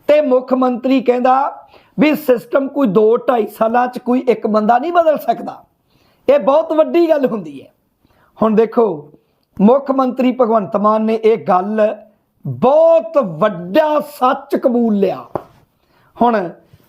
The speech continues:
ਪਹਿਲਾਂ ਵੋਟਾਂ ਤੋਂ ਮੁੱਖ ਮੰਤਰੀ ਭਗਵੰਤ ਮਾਨ ਕਹਿੰਦੇ ਹੁੰਦੇ ਸੀ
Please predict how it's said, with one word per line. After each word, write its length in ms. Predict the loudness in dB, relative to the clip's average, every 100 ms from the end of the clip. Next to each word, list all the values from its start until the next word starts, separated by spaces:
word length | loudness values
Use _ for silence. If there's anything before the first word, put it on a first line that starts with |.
| _ _ _ _ -2
ਪਹਿਲਾਂ 320 | 0 2 0
ਵੋਟਾਂ 360 | 0 0 0 0
ਤੋਂ 280 | 2 0 0
ਮੁੱਖ 260 | -2 -2
ਮੰਤਰੀ 400 | -4 -2 -2 0 0
ਭਗਵੰਤ 380 | 0 -2 -2
ਮਾਨ 200 | -2 -2
ਕਹਿੰਦੇ 340 | 0 0 2 0
ਹੁੰਦੇ 360 | 0 0 0
ਸੀ 480 | 0 -4 -4 -6 -8